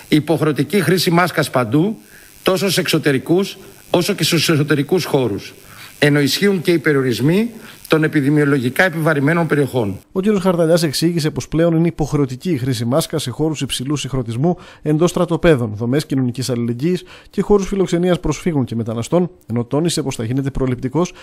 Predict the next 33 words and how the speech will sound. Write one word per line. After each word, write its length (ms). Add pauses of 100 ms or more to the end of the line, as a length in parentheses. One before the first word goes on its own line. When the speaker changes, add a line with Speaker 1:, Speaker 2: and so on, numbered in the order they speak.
(140)
Speaker 2:
εργαστηριακός 760
έλεγχος 340
για 100
τον 100
νέο 180
κορονοϊό 640 (140)
όλων 340
όσων 220
επιστρέφουν 500
από 220
άδειες 340 (240)
στις 200
μονάδες 380
φροντίδας 420
ηλικιωμένων 640 (220)
και 120
αυτούς 280
που 100
εργάζονται 480
σε 120
χώρους 380
υψηλού 320
συγχρονισμού. 600 (140)
Speaker 1:
Τέταρτον, 580 (680)
παράταση 520
έως 120
τις 100
είκοσι 240
τέσσερις 360
Αυγούστου 340
των 140
επιπρόσθετων 680
μέτρων 460